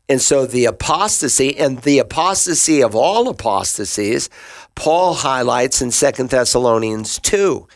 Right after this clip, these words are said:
And that's when men will follow the Antichrist, where people, an apostate, and again, maybe that's a term I shouldn't assume people know. An apostate is someone who claims Christianity, but then they fall away from it.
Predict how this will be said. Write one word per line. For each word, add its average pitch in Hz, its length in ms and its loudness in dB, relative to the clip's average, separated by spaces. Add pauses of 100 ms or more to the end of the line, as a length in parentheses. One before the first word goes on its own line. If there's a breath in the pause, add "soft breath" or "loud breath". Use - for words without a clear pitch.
(380 loud breath)
And 127 160 0
that's 151 320 -2
when 139 280 2
men 131 240 0
will 120 140 2
follow 120 400 2
the 113 220 0
Antichrist, 156 680 -2
where 120 100 0
people, 135 520 0
an 151 80 -2
apostate, 147 640 -2
and 117 80 -10
again, 131 300 0
maybe 131 280 0
that's 127 260 0
a 113 60 -2
term 131 320 0
I 117 180 0 (460 loud breath)
shouldn't 143 320 0
assume 143 440 0
people 120 320 0
know. 127 280 2
An 117 100 0
apostate 160 640 0
is 117 160 0
someone 131 280 0
who 120 180 -2
claims 175 540 -2
Christianity, 117 920 -2 (300 loud breath)
but 127 160 0
then 139 140 0
they 127 120 2
fall 123 380 0
away 120 300 2
from 78 340 -6
it. - 120 -20